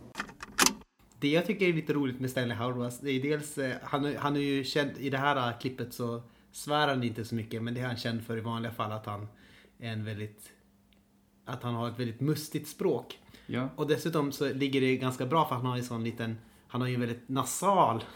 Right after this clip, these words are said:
Speaker 1: <laughs> nasal, eh, eh, röst som, eh, liksom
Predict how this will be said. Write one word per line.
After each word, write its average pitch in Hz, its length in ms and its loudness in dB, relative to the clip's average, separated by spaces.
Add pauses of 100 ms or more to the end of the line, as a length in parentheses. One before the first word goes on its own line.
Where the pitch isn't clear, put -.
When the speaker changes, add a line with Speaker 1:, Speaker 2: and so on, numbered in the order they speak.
(520)
Speaker 1:
<laughs> - 680 -8
nasal, 151 800 6 (300)
eh, 120 320 0
eh, 135 500 -8 (640)
röst - 640 -6
som, 120 380 -2
eh, 117 240 -2
liksom 120 420 -2